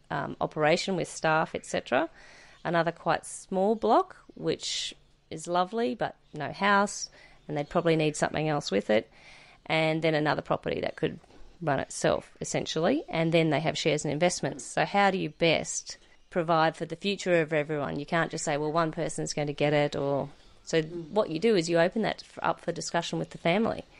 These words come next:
Speaker 1: If everyone's involved in trying to decide what would be fair without thinking who might be the person who would be in line to get any of it, if anyone, everyone kind of comes to the same conclusion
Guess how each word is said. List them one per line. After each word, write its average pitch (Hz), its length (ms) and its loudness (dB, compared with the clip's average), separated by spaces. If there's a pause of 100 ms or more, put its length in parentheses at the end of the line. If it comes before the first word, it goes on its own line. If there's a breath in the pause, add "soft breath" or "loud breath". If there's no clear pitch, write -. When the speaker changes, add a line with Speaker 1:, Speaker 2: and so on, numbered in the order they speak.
(580 loud breath)
Speaker 1:
If - 160 -6
everyone's 190 500 2
involved 160 800 2
in 160 160 -2
trying 160 340 2
to 156 100 -2
decide 151 500 0
what 165 180 2
would 160 120 -2
be 151 100 -4
fair 160 240 0
without 160 380 0
thinking 208 500 0
who 196 400 2
might 175 360 2 (140)
be 175 120 0
the 160 100 -6
person 165 480 0
who 156 380 0 (720 loud breath)
would 175 200 -4
be 170 140 -2
in 160 140 -2
line 175 420 4
to 160 320 -4 (140)
get 170 260 0
any 165 240 -2
of 175 160 0
it, 320 180 -2
if 202 180 -2
anyone, 175 520 2 (1080 loud breath)
everyone 202 340 2
kind 180 260 2
of 160 100 -2
comes 165 420 0
to 180 160 -2
the 151 100 -4
same 156 280 0
conclusion 180 1000 2